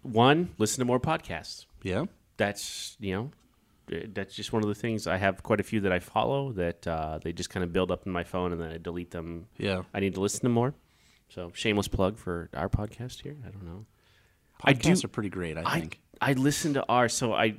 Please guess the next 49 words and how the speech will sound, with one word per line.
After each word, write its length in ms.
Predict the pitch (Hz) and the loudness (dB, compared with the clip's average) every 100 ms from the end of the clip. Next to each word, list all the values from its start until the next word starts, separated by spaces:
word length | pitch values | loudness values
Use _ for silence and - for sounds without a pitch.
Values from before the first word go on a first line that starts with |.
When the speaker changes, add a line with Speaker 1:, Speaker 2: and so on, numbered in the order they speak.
| - | 0
Speaker 1:
and 200 | 120 113 | 2 2
this 160 | 113 | 2
is, 100 | 107 | -2
my 140 | 101 101 | 2 2
wife 280 | 95 92 - | 4 2 2
makes 160 | 87 | -4
fun 120 | - 87 | -2 -2
of 60 | |
me. 160 | 82 80 | -2 -2
I 100 | 104 | 2
listen 280 | 113 - 120 | 2 4 2
to 60 | |
ours 320 | - 95 95 - | 4 6 4 2
just 100 | 104 | -2
because 160 | - | 0
I 80 | 113 | 0
critique 380 | 95 98 - 104 | 0 -6 -10 -6
myself. 500 | 92 - 87 107 - _ | -4 -2 -2 -4 -10 _
Speaker 2:
Yeah, 160 | - 98 | -4 -4
I 140 | 101 98 | -4 -4
do 60 | |
the 60 | 98 | -2
Speaker 1:
And 100 | 87 | -2
Speaker 2:
same 200 | 90 92 | -2 -4
thing. 240 | 92 85 | -6 -6
Speaker 1:
yeah, 280 | 95 87 67 - - | 0 0 0 -8 2
but, 300 | 95 90 - | 4 4 0
uh, 360 | 87 78 73 78 - - _ _ _ - | -4 -2 -4 -8 -12 -20 _ _ _ -18
I 40 | 110 | -12
don't 100 | 143 | -10
know. 120 | 170 - | -10 -8
I 60 | |
think 140 | 123 147 | -8 -8
we're 60 | |
pretty 220 | 147 156 | -8 -8
funny. 180 | 156 165 | -8 -10
A 1120 | 113 _ _ _ _ _ _ _ _ _ _ 139 | -10 _ _ _ _ _ _ _ _ _ _ 2
little 80 | |
bit. 240 | 120 113 - _ _ _ - - 190 175 | 4 4 2 _ _ _ -20 -20 -20 -20
Speaker 2:
Can't 200 | - 135 | -8 -8
hurt. 240 | 120 147 120 - - - | -4 -6 -8 -16 -6 2
Speaker 1:
I 40 | |
like 180 | 110 113 | 4 4
when 100 | 110 | 2
we 60 | 98 | 2
make 140 | 95 | 2
fun 120 | 104 | -2
of 80 | 92 | -4
Dolan. 320 | 87 87 85 | -4 -4 -6